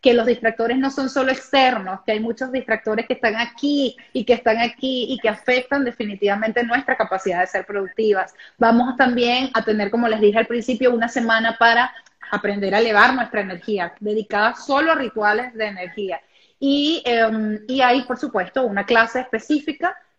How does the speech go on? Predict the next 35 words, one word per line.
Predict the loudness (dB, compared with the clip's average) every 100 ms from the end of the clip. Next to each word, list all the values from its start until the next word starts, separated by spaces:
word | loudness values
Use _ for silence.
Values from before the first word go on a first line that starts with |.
| _
dedicada | 2 2 -2 2 4 4
al | 2 -2
conocimiento | -8 -8 -12 -10 -8 -4
del | -6
ciclo | -6 -8 -8
menstrual. | -8 -10 -8 -8 -2
Durante | 0 2 2
todo | 4 4
el | 4
mes | 0
vamos | 2 2
a |
hablar | 2 2
del | 2 0
ciclo | -2 -4 -2 -2
en | -2
distintos | -2 -4 -2 0
momentos | 0 2 0 0 -4
para | -2 -2
que | -4
salgan | -2 -2 -2 -4
aprendiendo | -4 -4 -8 -6 -4
eso. | -4 -8 -12 _ _
Sin | -2
embargo, | 2 4 4 2
la | 2
parte | 2 2 0 -8
específica, | -10 -14 -10 -10 -8 -2 -2 -2
deep, | -2 -2 -2 -4
del | -4 -2 0
tema | -2 0 0
del | 0
ciclo | -4 -6
menstrual | -10 -8 -2 -2 -2 _ _
va, | -4 -4